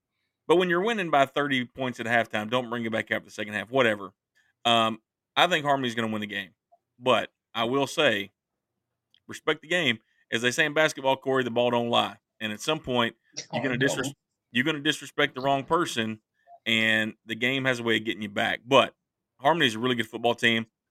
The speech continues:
Speaker 1: I'm looking for it. I think they're gonna get the win, and I think we could have a potential Harmony Dangerfield matchup next week that could be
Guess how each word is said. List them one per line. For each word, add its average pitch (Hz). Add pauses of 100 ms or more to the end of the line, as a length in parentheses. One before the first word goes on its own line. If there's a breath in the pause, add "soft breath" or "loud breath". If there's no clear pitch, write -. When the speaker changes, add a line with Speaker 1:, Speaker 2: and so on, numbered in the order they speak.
(100)
Speaker 1:
I'm 139
looking 120
for 117
it. 110
I 131
think 120
they're 113
gonna 113
get 110
the 110
win, 110 (440)
and 101
I 127
think 110 (240)
we 113
could 117
have 113
a -
potential 110
Harmony 113
Dangerfield 113
matchup 117
next 113
week 113
that 101
could 104
be 98